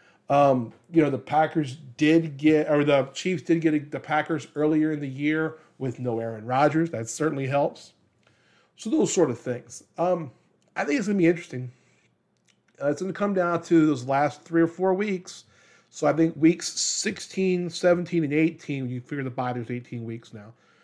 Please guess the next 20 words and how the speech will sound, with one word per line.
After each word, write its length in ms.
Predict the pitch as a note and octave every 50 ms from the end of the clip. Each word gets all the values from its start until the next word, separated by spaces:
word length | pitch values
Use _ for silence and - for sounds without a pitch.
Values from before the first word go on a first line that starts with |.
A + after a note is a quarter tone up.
| _ _ _ _ _ _ -
Those 300 | A#2+ D3+ E3 G3 F#3+ F3
are 80 | G#3+
gonna 180 | F#3+ G3 F#3 F3+
be 220 | E3+ E3 D3+ C#3+
interesting. 400 | C#3+ C#3+ C#3+ - - - A#2+ G#2+ -
And 120 | A#2 A2+ A2+
there's 260 | A#2+ B2+ B2 A2+ A#2+
gonna 220 | A#2+ D3+ D#3 E3
be 120 | E3+ F3 E3
someone 460 | E3 - - - F3 F#3 F#3+ G#3 G3
who 100 | F#3 G#3+
drops 340 | G3+ G3 G#3 G3+ G3+ - -
out 280 | D#3 C#3+ C#3+ D3 - _ _ _ _ _ _ _ _ _ _ _ -
and 140 | D3 D3 B2+
someone 420 | - - - E3 E3 E3+ F3 E3
who 120 | C3 D#3 C3
plays 360 | B2+ - E3 D3+ D3+ D3 D3+
their 120 | D3+ C#3+
way 280 | C#3 C3 C3+ C3 C3 B2+ -
in. 200 | - D3 C3 G2+